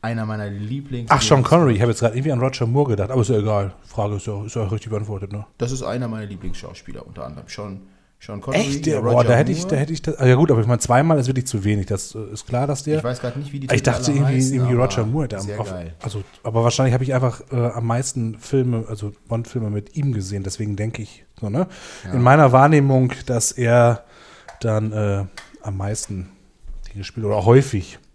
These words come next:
Speaker 2: die
Speaker 1: Gleich
Speaker 2: gespielt
Speaker 1: eine,
Speaker 2: hat.
Speaker 1: ihr Frage für
Speaker 2: Wobei
Speaker 1: dich habe ich
Speaker 2: siebenmal
Speaker 1: gleich
Speaker 2: ist
Speaker 1: hier.
Speaker 2: ja schon recht. Achso, nee, Quatsch, wir reden ja gar nicht über. Ist auch egal jetzt. So, was fanden Kritiker am Weißen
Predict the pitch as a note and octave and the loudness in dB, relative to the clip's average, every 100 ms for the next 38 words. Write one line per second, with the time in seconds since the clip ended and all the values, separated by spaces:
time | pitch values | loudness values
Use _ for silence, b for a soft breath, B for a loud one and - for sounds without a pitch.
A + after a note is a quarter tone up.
0 | _ _ - A2 B2 A2 F#2+ - - G#2+ | _ _ -6 -4 -2 -4 -6 -10 -16 -10
1 | G2+ - B2+ B2 - A#2+ A2+ G#2+ A#2 D3 | -10 -8 -8 -6 2 4 6 4 2 2
2 | D#3+ D#3+ D#3+ E3+ D#3 - B2 B2 - - | 6 4 4 2 0 0 -2 -4 -8 -18
3 | _ - A2 B2 G#2+ - G#2+ - G#2 G2+ | _ -8 -4 -2 -4 -4 -8 -6 -6 -6
4 | G2+ F#2 F#2+ G2 - B2 - - - - | -4 -6 -6 -10 -10 -10 -8 -10 -12 -16
5 | - - B B B B - B2+ C3 A2 | -18 -18 B B B B -8 0 2 2
6 | - - B2+ B2+ F3+ G3 - C3 - E3 | -2 -4 2 4 4 2 -2 -6 -2 0
7 | F3 E3+ C#3+ B2+ - C3+ F3+ G3+ - F3 | 0 -2 -4 -4 -2 -2 0 -4 0 0
8 | E3+ - A#2+ G#2 G#2 D3 E3+ - D#3+ | 0 0 0 0 -4 -4 -4 -2 -2